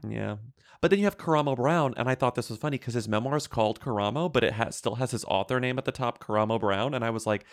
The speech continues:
"This looks like the middle ground. Like, this is the first step towards becoming mononymous." He released a memoir called Karamo, but the name Karamo Brown is above it. And I'm like, "Oh, this is funny. This is, like, baby steps towards mononymity."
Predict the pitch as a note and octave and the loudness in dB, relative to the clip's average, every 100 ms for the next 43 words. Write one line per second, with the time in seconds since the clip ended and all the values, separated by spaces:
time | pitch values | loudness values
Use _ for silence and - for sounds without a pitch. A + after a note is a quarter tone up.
0 | - B2+ D3+ C#3+ C3+ C#3 - A#2 A2 - | -8 4 4 4 0 0 2 2 2 -4
1 | _ _ _ _ _ - A#2+ A2+ A#2 A2 | _ _ _ _ _ 4 6 6 6 6
2 | G#2+ A2 G2+ G2 G#2 G2+ B2+ - B2+ A#2+ | 4 4 2 2 0 0 -2 -2 -4 -2
3 | - A2+ - - G2+ - G#2 G#2+ - G#2 | 0 0 0 0 0 0 -2 -2 -2 -6
4 | A#2 A2 G#2+ G2 F#2+ A#2 C#3 - B2+ A#2 | -2 -2 -2 0 0 0 -4 -4 -2 0
5 | G#2+ A2+ E3+ - - A#2+ C3 C#3+ B2 A2 | 0 -2 -6 -4 -2 2 2 2 0 0
6 | - A2+ A#2 B2+ - A2+ G2+ G#2 B2 B2+ | 0 2 2 0 0 0 2 0 0 0
7 | A2 A#2 A2 G#2 A2+ B2+ G#2 G#2 A2 G#2 | 0 0 0 -2 -2 0 0 0 0 0
8 | G#2 G#2+ A2+ - A2 G#2 G#2 A2+ G#3 - | 0 0 -6 -4 -4 0 0 0 -2 -4
9 | _ _ - - C3 B2+ G#2+ - A2+ A2+ | _ _ -8 0 2 2 2 6 6 4
10 | B2 A#2 - A2 F#2+ G#2+ A#2+ A2 G#2 - | -2 -4 -2 -2 -2 -6 -8 -6 -8 -10
11 | - - - G#2+ - A#2+ A#2+ B2 - A#2 | -20 -20 -20 -6 4 4 4 0 -2 0
12 | A2 - - G#2+ A2 A2 A2 G#2+ A2 G#2+ | 0 -2 -4 0 2 0 -2 2 2 4
13 | G#2+ A2 A#2 G2 - | 2 2 0 -2 -8